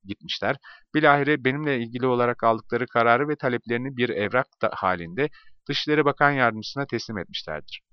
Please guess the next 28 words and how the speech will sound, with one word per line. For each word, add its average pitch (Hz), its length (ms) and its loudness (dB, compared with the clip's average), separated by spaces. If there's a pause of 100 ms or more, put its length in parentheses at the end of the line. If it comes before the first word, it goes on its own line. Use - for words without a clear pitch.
(260)
Parti 120 300 4
benim 143 240 0
Venezuela'ya 135 520 2
geri 123 260 -2
getirilmem 120 520 -2
talebini 110 420 -4
de 110 100 -2
ihtiva 110 340 2
eden 110 260 0
bu 113 60 -4
faaliyetini 101 640 0 (320)
her 151 160 2
ayın 147 160 2
on 147 160 0
beşinde 147 300 -2
tekrarlama 117 680 0
ve 101 180 -2
Venezuela 104 580 -4
diplomasisinden 127 680 -8
durumunun 131 460 -4 (500)
ne 135 120 0
merkezde 131 480 0
olduğunu 117 320 -2
sorma 127 360 0
kararı 92 380 2
almıştır. - 560 -6 (920)
Elbette 123 380 -2
minnettarım. 90 540 -6